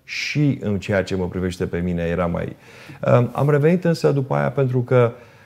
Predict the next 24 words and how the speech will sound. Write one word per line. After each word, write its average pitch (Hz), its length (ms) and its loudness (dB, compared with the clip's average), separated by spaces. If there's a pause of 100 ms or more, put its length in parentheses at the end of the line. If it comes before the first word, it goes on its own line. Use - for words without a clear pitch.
(640)
uh, 120 140 2
mă 120 240 6
tem 104 640 0 (920)
că 117 120 2
noi, 131 340 6
protestanții, 123 1120 0 (300)
am 117 180 0
înțeles 120 400 2
bine 104 300 0
cum 87 200 -4
e 85 80 0
treaba 82 300 0
cu 80 140 -8
justificarea 80 640 -4
prin 80 200 -6
credință. 80 600 -6
Ea 107 160 0
e 110 100 0
personală 95 760 -4 (720)
și - 260 -8 (680)
viața 95 640 0 (340)
fiecăruia 98 960 -2 (240)
este 98 320 -4
importantă. 90 1120 -2